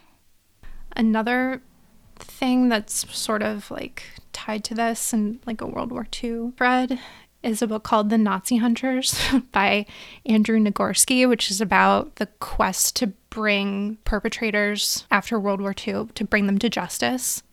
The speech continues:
and all of the different levels of prosecution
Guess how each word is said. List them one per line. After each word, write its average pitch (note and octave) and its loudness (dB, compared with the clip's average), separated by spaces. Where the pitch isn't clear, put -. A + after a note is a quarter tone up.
and G#3+ 2
all G3 2
of G3+ -4
the G#3 0
different G#3+ -2
levels G3+ -2
of - -8
prosecution A3 0